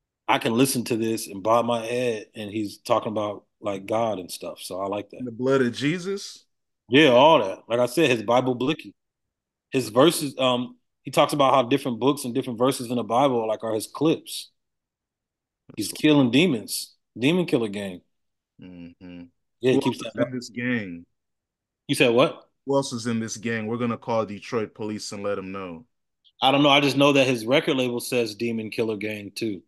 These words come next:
Speaker 2: Oh, no.
Speaker 1: Yeah, so, like I said, he
Speaker 2: Someone
Speaker 1: keep
Speaker 2: let Kwame Kilpatrick know what's going on.
Speaker 1: Huh?
Speaker 2: Someone let Kwame Kilpatrick know what's going on.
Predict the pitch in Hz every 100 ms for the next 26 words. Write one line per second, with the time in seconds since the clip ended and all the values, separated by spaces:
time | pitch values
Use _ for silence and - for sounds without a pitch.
0 | _ 95 87 85 101 98 78 71 95 _
1 | _ _ _ _ 113 104 101 - 101 98
2 | 101 98 _ _ _ _ _ - 110 107
3 | - 101 147 143 139 139 139 - - 135
4 | 139 131 - 131 127 147 131 - 131 123
5 | 127 123 120 - 120 120 117 113 107 98
6 | 85 - _ _ _ _ _ _ _ _
7 | - 147 - - _ _ _ _ _ _
8 | _ _ _ _ _ _ - - 120 143
9 | 151 147 135 - 135 127 127 127 139 120
10 | - 110 104 - 110 110 95 95 101 -
11 | 90 87 95 117 135 95 65